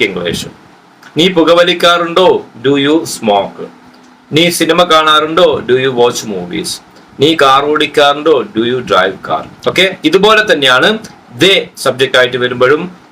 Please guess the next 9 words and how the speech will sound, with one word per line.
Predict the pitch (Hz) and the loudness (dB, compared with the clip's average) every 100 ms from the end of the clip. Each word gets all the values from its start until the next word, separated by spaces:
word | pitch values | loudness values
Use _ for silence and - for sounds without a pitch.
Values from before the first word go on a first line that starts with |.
| - | -4
we | 120 190 | 0 0
സബ്ജക്റ്റ് | 170 131 117 113 | 0 -2 -2 -2
ആയിട്ട് | 117 113 120 | -2 0 -2
വരുമ്പോഴും | 113 117 143 180 - - _ _ - 147 175 | -2 0 -2 -4 -16 -20 _ _ -4 0 2
I | 214 | 2
സബ്ജക്റ്റ് | 208 131 117 117 | 0 -4 -2 -2
ആയിട്ട് | 117 120 | -2 -2
വരുമ്പോഴും | 120 117 127 165 | -4 0 0 2
അവിടെ | 110 117 - | 0 2 -2